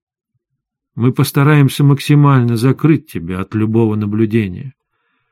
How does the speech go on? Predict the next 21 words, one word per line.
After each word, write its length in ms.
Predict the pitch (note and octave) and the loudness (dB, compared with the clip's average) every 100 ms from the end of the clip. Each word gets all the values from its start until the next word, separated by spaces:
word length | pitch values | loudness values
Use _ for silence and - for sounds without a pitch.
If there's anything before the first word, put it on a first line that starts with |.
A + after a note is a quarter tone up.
| _ _ _ _ _ _ _ | _ _ _ _ _ _ _
Белая 520 | - F#2 C#3 B2+ B2 | -8 0 2 4 2
сова 400 | A#2 - A#2+ B2 | 0 0 2 2
взлетела 500 | A2+ G2+ A#2 C3 A#2 | 0 0 0 2 0
с 100 | G#2 | -2
кровати, 640 | - G#2+ A2 C3+ C3+ D3 C3 | -4 -4 0 0 0 -4 -8
села 460 | - - B2+ C3 B2+ | -14 -6 0 2 2
мне 240 | B2 A#2 | 0 0
на 120 | A2+ A2+ | -2 -4
плечо. 520 | A2 G#2 - F#2+ F#2+ _ _ _ _ _ _ _ _ _ _ _ _ _ _ _ _ _ _ | -6 -6 -8 -10 -12 _ _ _ _ _ _ _ _ _ _ _ _ _ _ _ _ _ _
Бросив 520 | A2+ F2+ F3 D#3 D#3+ C3+ | -8 0 2 2 2 2
взгляд 440 | A2+ B2 C#3 C3 | 2 2 2 2
на 140 | A#2+ | 0
друзей, 580 | G#2+ G#2+ G2 A#2+ D3+ C#3 _ _ _ _ _ _ _ _ _ _ _ - | 0 -2 0 2 2 -2 _ _ _ _ _ _ _ _ _ _ _ -10
на 120 | G2+ | -6
тёмного 480 | - D#3+ C3 A2 G#2 | 2 2 4 0 -2
мага, 500 | G2+ B2 D3 C3+ C#3+ _ _ _ _ _ _ _ _ - | 0 0 0 -2 -8 _ _ _ _ _ _ _ _ -4
тот 180 | C3 - | -2 -2
словно 380 | C3 C3 B2 | 0 2 2
в 80 | B2 | -2
спячку 460 | - - A#2+ - A2 | -4 -2 -2 -2 -8
впал, 420 | - - G#2 G2 | -8 -8 -8 -8